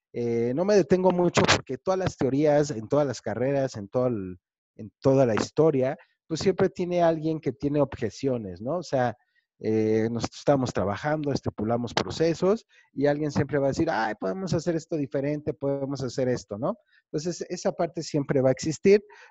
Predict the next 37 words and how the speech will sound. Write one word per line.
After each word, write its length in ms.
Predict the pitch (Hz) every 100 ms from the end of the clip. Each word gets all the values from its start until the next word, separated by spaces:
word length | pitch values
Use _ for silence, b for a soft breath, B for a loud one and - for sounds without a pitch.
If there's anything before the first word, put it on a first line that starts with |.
| -
Lo 100 | 135
importante 500 | 120 123 135 127 117
es 60 |
que 120 | -
nosotros 500 | 127 117 117 - 123 -
podamos 500 | 110 110 113 113 - _
tomar 360 | - 104 113 113
los 280 | 90 101 90
buenos 280 | 123 127 -
comentarios 760 | 131 135 131 143 139 151 - _ _ _ -
y, 480 | 110 110 113 113 82
y, 800 | 101 98 98 101 101 101 98 - - - -
y 80 | 117
poderlos 440 | 123 123 123 113
implementar 580 | 127 143 135 151 190 196
y, 120 | 139
y 260 | 131 90 131
lo 340 | 135 135 131
que 120 | 151
no, 260 | 139 190 202
pues 160 | - 120
hay 100 | 117
que 140 | -
dejarlo 340 | 113 98 113 113
atrás, 400 | - 117 110 - b b b b
eh, 420 | 101 101 101 95 101
en 160 | 101
eso, 240 | 87 - 92
¿no? 220 | 131 180
En 140 | 120
este 200 | 117 120
caso, 300 | - 117 127
Taylor, 420 | 117 117 117 127 - _ _
él 200 | - 107
creía 300 | - 107 104
en 100 | 104
esto 420 | 104 - - 110